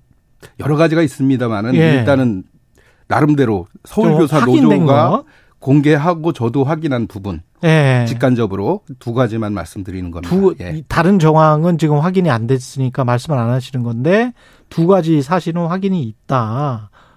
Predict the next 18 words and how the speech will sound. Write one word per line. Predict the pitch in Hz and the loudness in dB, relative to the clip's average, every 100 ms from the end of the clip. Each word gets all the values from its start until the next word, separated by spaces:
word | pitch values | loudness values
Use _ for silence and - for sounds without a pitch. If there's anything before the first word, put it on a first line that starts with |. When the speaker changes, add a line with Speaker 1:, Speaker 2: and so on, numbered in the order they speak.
| _ _ _ | _ _ _
Speaker 2:
그런데 | - 269 220 | 0 2 4
Speaker 1:
증언이 | 196 214 214 | 4 2 2
있는 | 180 123 104 | 2 2 -2
거죠. | 92 | -2
Speaker 2:
증언이 | - 208 269 277 | 4 6 6 4
있다. | 190 - 147 147 165 139 | 2 2 2 2 2 2
Speaker 1:
동료 | 135 | 2
교사의 | 123 120 117 170 202 _ _ _ | 2 0 0 -2 -4 _ _ _
증언, | 139 135 135 | 2 4 2
직간접적인 | 131 135 - 170 160 139 127 131 127 - 135 151 | -2 -10 0 0 2 0 0 -2 -2 -2 0 0
증언이 | 131 127 117 123 | 0 0 0 -2
있는 | 127 107 | -4 -6
것입니다. | 98 98 90 82 87 - | -8 -10 -12 -12 -10 -2
Speaker 2:
음, | 170 165 156 151 147 143 | 0 2 0 0 -2 -4
근데 | - 240 269 | -2 2 4
Speaker 1:
예. | |
Speaker 2:
학교가 | 233 285 - - 277 262 254 233 220 208 190 175 165 190 202 196 185 | 2 -2 -4 2 4 4 4 6 6 6 4 2 2 2 4 4 2
교육청이 | 180 196 180 196 185 170 156 147 180 175 139 | 2 2 2 2 2 2 -2 -2 2 2 0